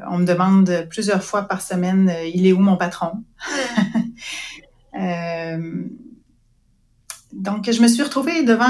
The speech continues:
une psychologue à vingt-neuf ans en, en lui disant que je me sentais comme un boxeur avec, euh, le visage en sang à recevoir plein de crochets de la vie puis pas être capable de reprendre mon souffle.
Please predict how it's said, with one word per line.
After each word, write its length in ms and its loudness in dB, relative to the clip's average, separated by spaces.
une 80 6
psychologue 560 0
à 80 2
vingt-neuf 480 0
ans 220 0
en, 60 -4
en 60 0
lui 160 0
disant 320 -4
que 100 -4
je 100 -2
me 80 0
sentais 320 -4
comme 180 -2
un 120 0
boxeur 580 -2
avec, 380 -6
euh, 240 -8
le 120 0
visage 400 2
en 140 4
sang 180 -2
à 100 2
recevoir 460 -2
plein 140 -2
de 60 -6
crochets 480 -2
de 60 -6
la 140 0
vie 260 -6
puis 120 -10
pas 120 -4
être 80 -4
capable 320 -4
de 60 2
reprendre 320 -2
mon 120 -2
souffle. 420 -16